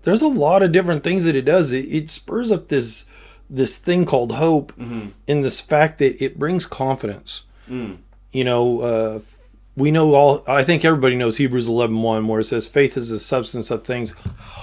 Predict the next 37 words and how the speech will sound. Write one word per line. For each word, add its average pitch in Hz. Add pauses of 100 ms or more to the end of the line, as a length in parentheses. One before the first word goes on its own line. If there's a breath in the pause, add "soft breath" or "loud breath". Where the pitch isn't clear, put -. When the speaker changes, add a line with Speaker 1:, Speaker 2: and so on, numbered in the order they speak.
(100)
Speaker 1:
hoped 185
for 117
Speaker 2:
Yeah, 123
yeah, 143
yeah. 156
Speaker 1:
and 139
the 143
evidence 151
of 127
things 139
unseen." 131
You, 123
you, 147
what 180
is 185
that 160
hope? 202
It's 123
a 139
confident 170
expectation 143 (760 loud breath)
that 160
even 262
though 254
I 214
don't 180
see 135
it 180
manifest 165
at 160
the 151
moment, 135 (360 soft breath)
I 147
believe 151
that 151
it 151
will 143